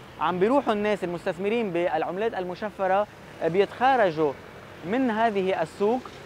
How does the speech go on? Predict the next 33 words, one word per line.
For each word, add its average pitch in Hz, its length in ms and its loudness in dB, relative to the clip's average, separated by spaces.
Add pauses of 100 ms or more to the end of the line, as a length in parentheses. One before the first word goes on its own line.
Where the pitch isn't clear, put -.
(140)
وبيروحوا 233 340 2
بيحولوا 214 540 2
على 185 480 2
ال-، 147 480 0
على 180 220 2
الدولار. 151 360 2 (440)
الدولار 220 340 2
يلي 170 320 2
هو 208 340 2 (300)
بنفس 226 300 -4
النهار، 214 420 -2
يعني 143 300 -4
أنا 170 80 -4
بدي 160 140 -2
أقول 190 140 0
شغلة 190 260 -2
كمان 147 280 -6
هون 165 200 -6
مهمة، 156 440 -6 (300)
إنه 156 120 -4
مش 226 140 -6
بس 254 200 0
تأثير 214 500 0 (460)
البنك 160 240 -4
المركزي 160 420 -6
الأمريكي 139 500 -4
هو 170 200 0
اللي 123 300 0
عم 123 160 -4
بيخليها 135 460 -4
تتراجع 131 440 -2
للعملات 120 440 -4
المشفرة، 127 560 -4